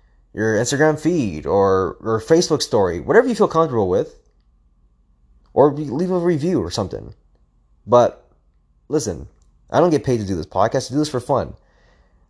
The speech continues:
Um, I do this to help and contribute and, and share lessons, and hopefully it makes a difference for you.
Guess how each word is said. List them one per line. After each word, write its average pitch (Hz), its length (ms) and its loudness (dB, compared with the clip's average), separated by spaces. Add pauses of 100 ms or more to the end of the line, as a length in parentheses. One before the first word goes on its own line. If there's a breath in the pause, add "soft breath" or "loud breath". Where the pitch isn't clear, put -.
(180)
Um, 95 520 0 (100)
I 110 140 0
do 123 120 0
this 135 200 -4
to 117 180 -2 (140)
help 120 320 4
and 107 100 -8
contribute 117 680 -6
and, 98 320 -4
and 95 140 -8
share 117 200 4
lessons, 123 560 -2
and 101 640 -4
hopefully 120 320 0
it 120 40 0
makes 120 220 -2
a 117 40 -8
difference 107 300 -2
for 90 100 -8
you. 58 260 -10